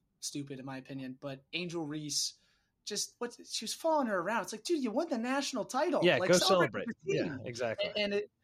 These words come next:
Speaker 1: and it's a shame that, like, it's become this big of a deal. Like, we're like, "We
Speaker 2: Yeah.
Speaker 1: have to talk about this," 'cause how are we not gonna have a fucking sports podcast? Or how are we gonna have a sports podcast and not talk about this? Uh, because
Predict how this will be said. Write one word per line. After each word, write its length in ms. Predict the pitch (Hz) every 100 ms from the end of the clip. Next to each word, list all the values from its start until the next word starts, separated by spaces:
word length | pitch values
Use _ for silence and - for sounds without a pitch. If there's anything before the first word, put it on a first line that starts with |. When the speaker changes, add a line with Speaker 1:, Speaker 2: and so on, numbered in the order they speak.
| _ -
Speaker 1:
and 260 | 185 185 175
it's 100 | 180
a 60 |
shame 320 | 165 240 269 233
that, 180 | 202
like, 160 | 165 151
it's 140 | 160 -
become 460 | 160 - 170 185
this 160 | 180 196
big 160 | 208 196
of 80 |
a 40 | 190
deal. 220 | 190 226
Like, 200 | 165 143
we're 100 | 147
like, 220 | 143 135
"We 80 | 156
Speaker 2:
Yeah. 80 | 139
Speaker 1:
have 280 | 131 127 113
to 80 | 165
talk 260 | 147 139 -
about 180 | 160 165
this," 160 | 226
'cause 140 | - 147
how 160 | 156
are 40 | 147
we 120 | 143
not 280 | 143 143 139
gonna 140 | 143
have 120 | 139
a 40 | 123
fucking 320 | 151 139 127
sports 320 | - 143 139
podcast? 680 | - 143 147 156 160 170 - - -
Or 40 | 156
how 60 |
are 40 | 151
we 60 |
gonna 140 | 135 131
have 100 | 151
a 60 |
sports 260 | 143 147 135
podcast 400 | 143 147 151 147
and 140 | 120
not 260 | 131 139 147
talk 220 | 139 135
about 200 | 156 151
this? 240 | 180 196 - - - _
Uh, 300 | 143 139 127 120 - 160 _ _ _ _
because 540 | - 165 185 160 -